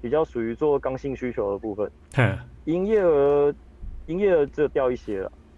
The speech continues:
Speaker 2: 只有掉一些。
Speaker 1: 我觉得影响到没有，对，影响其实没有其他人这么来的严重。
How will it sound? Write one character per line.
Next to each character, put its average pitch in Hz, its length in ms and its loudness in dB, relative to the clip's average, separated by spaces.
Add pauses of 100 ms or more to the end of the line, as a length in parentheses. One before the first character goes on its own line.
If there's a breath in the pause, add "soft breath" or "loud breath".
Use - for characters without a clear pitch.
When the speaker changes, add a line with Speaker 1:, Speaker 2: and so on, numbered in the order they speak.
(220)
Speaker 2:
只 143 140 4
有 139 80 8
掉 123 260 4
一 110 40 4
些。 113 80 6
Speaker 1:
我 - 40 4
觉 117 60 4
得 104 60 4
影 104 60 2
响 127 200 0
到 143 180 2
没 131 120 -2
有， 120 180 2 (840 soft breath)
对， 170 200 4
影 170 120 0
响 170 180 2
其 135 180 -4
实 131 160 -4
没 135 160 2
有 135 220 2
其 117 220 -8
他 131 140 0
人 117 180 0
这 131 120 -6
么 110 160 0
来 101 140 0
的 104 80 -2
严 95 240 -6
重。 107 200 -2